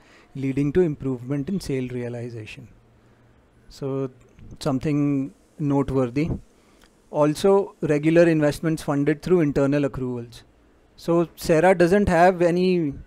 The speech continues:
meaningful, uh, borrowings on its balance sheet, and they have a good amount of internals accrual through which they keep on funding their,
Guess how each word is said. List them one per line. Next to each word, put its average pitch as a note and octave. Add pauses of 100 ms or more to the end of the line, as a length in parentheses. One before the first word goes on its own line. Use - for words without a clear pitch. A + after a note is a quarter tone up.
(580)
meaningful, D#3+
uh, B2+
borrowings C#3
on D3+
its D3+
balance C3
sheet, E3 (840)
and C#3
they C#3
have C#3+
a D3
good C#3
amount C#3
of D3+
internals C3+
accrual C3+
through C#3+
which C#3
they D3
keep D3
on C#3
funding C3
their, C3